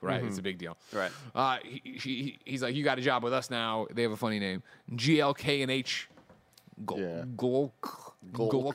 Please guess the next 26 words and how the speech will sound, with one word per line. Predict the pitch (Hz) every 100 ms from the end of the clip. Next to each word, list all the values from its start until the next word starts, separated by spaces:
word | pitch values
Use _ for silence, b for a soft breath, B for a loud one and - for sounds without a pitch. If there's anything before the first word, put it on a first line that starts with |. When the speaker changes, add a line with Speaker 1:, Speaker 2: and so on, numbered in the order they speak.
| - -
Speaker 2:
It's | -
a |
bunch | 113 110
of | 104
names. | 107 104
It's | 139 123
the | 135 139
names | 135 120
of, | 117 104
like, | 101
creators | - 98 87 90 85
of, | 90 85 - - _ -
of | 98
She-Hulk | 95 90 85 85
and, | 82
like, | 82 -
iconic. | 87 90 139
Speaker 1:
Goodman, | 165 156 156 151 151 -
Lieber, | 113 135 147 143 139 - - -
uh, | 110 110 101 117
Goodman, | 185 226 262 185
Lieber, | 202 196 202 175 - _ _ _ _
Kurtzberg, | - 208 220 170 196 196 175 123
and |
Holloway. | 113 - 131 107 90 82 - 90
Speaker 2:
Mm-hmm. | 92 90